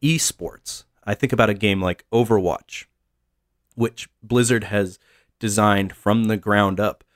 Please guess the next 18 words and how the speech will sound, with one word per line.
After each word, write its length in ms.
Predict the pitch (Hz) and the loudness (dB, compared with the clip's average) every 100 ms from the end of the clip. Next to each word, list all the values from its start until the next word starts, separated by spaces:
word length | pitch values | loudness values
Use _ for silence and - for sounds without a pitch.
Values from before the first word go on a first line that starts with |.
| _ _ - | _ _ -4
to 100 | 113 | -2
be 260 | 98 120 110 | -2 -2 0
an 80 | 95 | 0
esport, 500 | 123 120 - 80 92 | -4 -6 -8 -8 -4
and 120 | 104 | -2
they've 200 | 98 - | -2 0
now 340 | 98 95 92 - | 2 2 0 -4
invested 680 | 107 92 92 - 104 95 95 _ | -4 -2 -2 -4 -2 -2 -4 _
significant 600 | - 117 98 110 - 107 | -8 -6 -4 -4 -2 -2
amount 240 | 95 98 92 | 0 -2 -2
of 40 | |
money 340 | 92 110 98 92 | 0 0 0 -2
into 640 | 98 95 - 101 95 95 _ _ _ _ _ | -4 -4 -4 -2 0 -2 _ _ _ _ _
their 260 | 107 104 - | 2 2 2
own 480 | 107 104 98 92 87 _ _ _ _ _ - | 2 2 0 -4 -8 _ _ _ _ _ 0
Overwatch 540 | 117 107 98 170 - | 2 4 4 2 -2
leagues. 520 | 98 139 101 90 - - _ _ - | 0 2 0 -6 -20 -20 _ _ 0
And 400 | 127 120 113 | 2 2 0